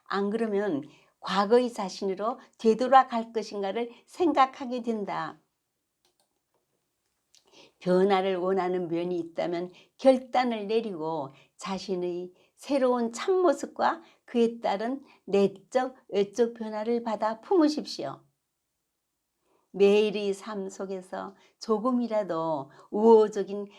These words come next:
감사의 자취를 남기도록 하십시오. 그러면 다음에 그곳을 지나칠 때 그 조그만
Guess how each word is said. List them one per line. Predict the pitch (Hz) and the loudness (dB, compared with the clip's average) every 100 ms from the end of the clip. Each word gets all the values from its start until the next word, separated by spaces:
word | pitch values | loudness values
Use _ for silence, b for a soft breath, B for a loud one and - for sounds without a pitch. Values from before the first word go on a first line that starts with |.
| B | B
감사의 | - 202 202 208 247 247 233 | -10 -4 -4 -4 -4 -2 -4
자취를 | 233 - - 226 233 233 B | -8 -12 -10 -6 -6 -8 B
남기도록 | - 208 220 226 233 208 190 190 | -10 -2 -2 0 0 2 0 -4
하십시오. | 269 - - - 180 185 185 _ _ _ _ _ _ _ _ b b - | -12 -12 -14 -8 -8 -8 -16 _ _ _ _ _ _ _ _ b b -4
그러면 | 233 214 202 190 196 b b b | 0 2 2 0 -4 b b b
다음에 | - 202 202 190 190 185 | -2 2 2 2 0 0
그곳을 | 185 202 214 202 208 196 | -4 0 2 2 -2 -4
지나칠 | - 196 185 180 - 196 _ | -4 -4 -4 -6 -12 -14 _
때 | 185 190 190 B B | -6 -6 -8 B B
그 | - 269 269 | -2 4 4
조그만 | 254 220 196 208 202 208 | 4 2 2 0 -2 -4